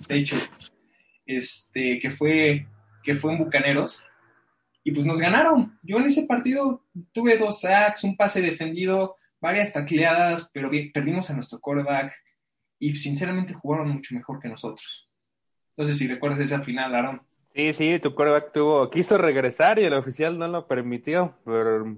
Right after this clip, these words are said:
Speaker 2: motivos ahí de una, de un golpe en la, en el casco que le habían dado, quiso regresar en la segunda mitad, no, no se pudo, o mejor dicho, el oficial no lo permitió, pero, pues, al final, eh, Gamos sí, creo que hizo muy buen scout en esa final.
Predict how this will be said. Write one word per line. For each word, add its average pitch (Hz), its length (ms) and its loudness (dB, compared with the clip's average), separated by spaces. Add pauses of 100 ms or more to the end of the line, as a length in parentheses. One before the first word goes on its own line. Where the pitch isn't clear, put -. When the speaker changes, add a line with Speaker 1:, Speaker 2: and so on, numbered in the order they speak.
(200)
Speaker 2:
motivos 143 560 -2
ahí 127 160 0
de 135 160 0
una, 123 640 -4 (400)
de 131 100 0
un 143 60 0
golpe 139 300 0
en 143 80 0
la, 107 240 -4
en 113 160 -6
el 110 120 -6
casco 147 460 0
que 127 80 -4
le 117 100 0
habían 131 240 0
dado, 147 460 2
quiso 139 180 0
regresar 120 440 0
en 135 80 -4
la 120 120 -4
segunda 123 280 -6
mitad, 127 500 0
no, 123 440 -6
no 117 200 -6
se 120 80 -10
pudo, 160 540 0 (400)
o - 80 0
mejor 143 240 2
dicho, 143 180 2
el 127 60 6
oficial 139 280 4
no 143 100 2
lo 139 180 2
permitió, 123 640 2
pero, 104 420 0
pues, - 140 -16
al 104 120 -2
final, 143 380 4
eh, 117 240 0 (540)
Gamos 147 480 4
sí, 143 280 0
creo 147 220 2
que 151 160 4
hizo 143 220 2
muy 143 240 0
buen 131 460 0
scout 127 420 0
en 117 160 -8
esa 120 200 -6
final. 104 380 -8